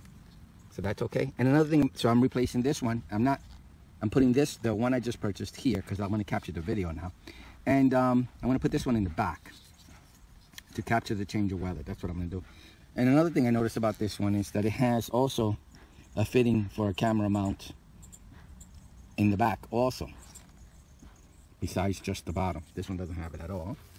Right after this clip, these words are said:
And this is what I was talking about. These are mounts that I could screw into different areas and, uh, not have to wrap them around a tree. Now, this tree is dead, so it's just a root that's sticking out of the ground. And I'm using it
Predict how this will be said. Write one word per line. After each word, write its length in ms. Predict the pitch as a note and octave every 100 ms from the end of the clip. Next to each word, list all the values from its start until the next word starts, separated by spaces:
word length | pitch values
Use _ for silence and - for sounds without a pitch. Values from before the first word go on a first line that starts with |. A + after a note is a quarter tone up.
| - - - -
And 180 | A2 A2
this 200 | B2 B2
is 160 | -
what 80 | G#2+
I 40 |
was 120 | G#2 -
talking 260 | A2+ G#2+
about. 240 | F#2+ E2+ E2+ - -
These 180 | G#2+
are 60 | G#2+
mounts 300 | G#2 G#2+ -
that 200 | - F2+ F2 - - - - -
I 40 |
could 120 | -
screw 260 | - - A2
into 220 | G#2 F#2+
different 260 | G2+ F#2 F#2+
areas 460 | G2+ F2+ E2+ - - - - - - - - - - - - -
and, 260 | F2 D#2+ D#2+
uh, 240 | D2+ D2+ - - - - - - - - - -
not 140 | F2
have 160 | F2+ F2
to 80 | E2
wrap 240 | F2+ F2+
them 200 | F2+ E2+
around 200 | E2+ D#2+
a 40 |
tree. 380 | D2 - - F2 D#2+ D2+ - - - - - - - - - -
Now, 80 | F2+
this 200 | E2+ G#2
tree 220 | - B2+
is 100 | G2
dead, 260 | E2 F#2+ D#2+ -
so 180 | - - - - - G2
it's 100 | -
just 200 | - -
a 160 | -
root 140 | F2 D#2
that's 180 | C#2
sticking 300 | - - F#2+
out 100 | E2
of 60 | D#2+
the 60 | D2
ground. 280 | E2 E2+ F2+ - - - - - -
And 80 | F2
I'm 100 | E2+
using 340 | F2+ F2 F2
it 120 | E2+